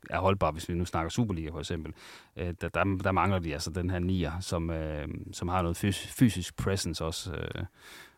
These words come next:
øh, som kan kombinere de to spillere, altså Bekis og Rosses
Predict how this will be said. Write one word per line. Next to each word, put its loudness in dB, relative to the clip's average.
øh, 2
som 0
kan 0
kombinere 8
de -2
to 0
spillere, 0
altså -6
Bekis -4
og 0
Rosses -2